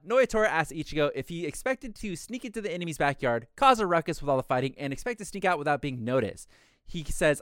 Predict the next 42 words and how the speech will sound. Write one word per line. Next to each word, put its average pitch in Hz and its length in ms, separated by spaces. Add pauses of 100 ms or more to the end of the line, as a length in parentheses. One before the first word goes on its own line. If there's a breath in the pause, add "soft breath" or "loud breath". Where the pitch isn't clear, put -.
"Obviously, 233 460
I 165 80
watched 151 300
you 127 80
fight 117 160
against 101 240
Grimmjow 113 260
from 110 140
the 101 80
very 101 160
beginning, 151 360
so 151 140
I 131 80
already 165 260
know 160 100
your 143 120
every 120 260
move 113 280
even 131 340
before 117 320
you 110 140
make 113 260
it." 95 160 (540 soft breath)
Then 247 120
we 254 120
pan 196 260
to 175 140
see - 340
behind 165 340
a - 40
piece - 180
of 131 100
rubble 123 240
where 135 120
we 123 80
see 135 160
a 123 60
crouched - 380
down 135 360
Nell 117 560
sweating 139 400
bullets. 120 400